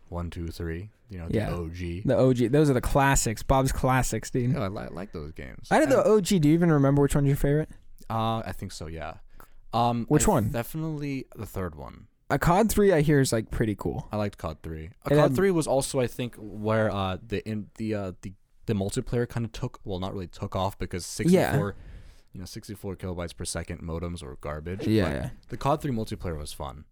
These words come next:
Speaker 1: I
Speaker 2: Yeah.
Speaker 1: really enjoyed it. Uh, past that, I mean, and then on P S two you have, you know, your, your classic games. You have, um, what is it? I had, like, I played a bunch of random stuff.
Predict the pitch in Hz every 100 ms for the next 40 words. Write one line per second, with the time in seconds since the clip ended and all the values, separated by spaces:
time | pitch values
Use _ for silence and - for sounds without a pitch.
0 | - - - 92 87 82 76 - 57 -
1 | - _ - 92 90 - _ _ _ _
2 | - - 165 - 143 131 160 147 - 147
3 | 139 - 110 156 156 156 165 147 - 123
4 | 117 117 107 98 92 92 85 - 98 90
5 | 85 87 85 85 85 87 85 82 80 76
6 | 76 76 78 - - - - - 90 82
7 | 73 67 62 - _ _ _ _ _ 104
8 | 180 170 113 104 - 214 92 120 - 73
9 | - - 101 98 85 78 - 76 71